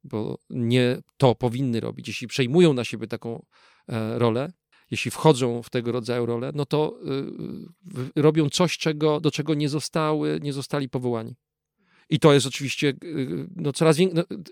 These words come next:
jakby problem zaczyna narastać. E, nie zostaje rozwiązany, tylko staje się coraz bardziej skomplikowany. Dlaczego? Dlatego, że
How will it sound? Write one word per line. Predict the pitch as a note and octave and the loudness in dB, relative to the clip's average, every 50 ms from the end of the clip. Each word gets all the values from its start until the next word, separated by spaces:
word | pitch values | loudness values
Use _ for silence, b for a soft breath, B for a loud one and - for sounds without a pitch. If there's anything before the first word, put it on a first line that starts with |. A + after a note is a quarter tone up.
| - C#3+ | -10 0
jakby | - D#3+ D3+ D3 D#3+ D3+ - | 2 2 4 4 2 -2 -2
problem | _ - E3+ F#3+ F3+ G3 F#3+ | _ 2 4 4 6 4 2
zaczyna | D#3+ E3 E3+ - - F3+ F3 E3+ - - - _ | 2 0 -2 -2 -4 -4 -4 -4 -6 -8 -12 _
narastać. | - D3 E3 E3+ E3+ C#3 - - - A#2 A#2+ - - - - - - _ | 0 4 6 6 6 4 2 -2 -8 -10 -12 -14 -18 -20 -20 -20 -14 _
E, | - B2 B2 | -6 -4 -2
nie | C#3 D3 D3 | 0 0 0
zostaje | C#3+ D3+ - - F#3 F3 D3+ C3+ C#3 - | -2 -2 -2 0 0 2 2 0 0 2
rozwiązany, | - D3 D#3 D#3 A2+ C3+ C#3+ C3 A#2+ C3 B2+ D3+ D#3+ | 4 6 6 6 6 4 0 0 0 0 -2 -2 -4
tylko | - - - D#3+ | -6 -10 -12 -12
staje | C#3+ - - E3 E3 D3+ | -12 -8 -6 -6 -6 -6
się | - - E3 | -6 -8 -8
coraz | - - D#3+ D#3 C#3+ | -4 -4 -2 -2 0
bardziej | B2+ D3+ D#3+ D#3 D3 C#3 D#3 D#3+ D#3+ D#3 | 0 0 0 0 -2 -6 -8 -8 -8 -8
skomplikowany. | - - - D#3 C#3 D#3 D#3 - E3 D3+ D3 C3+ A#2+ A2 | -8 -6 -6 -6 -6 -8 -6 -4 -2 0 0 0 0 2
Dlaczego? | A2 C3+ - - C3 A2+ G2 A#2 - | 2 0 2 2 -2 -2 -2 -2 -2
Dlatego, | - A#2+ A2+ C#3 B2 B2+ C#3 | -2 -2 -2 -2 -2 -2 -2
że | A#2 - A2 G2 - | -2 -2 -4 -4 -6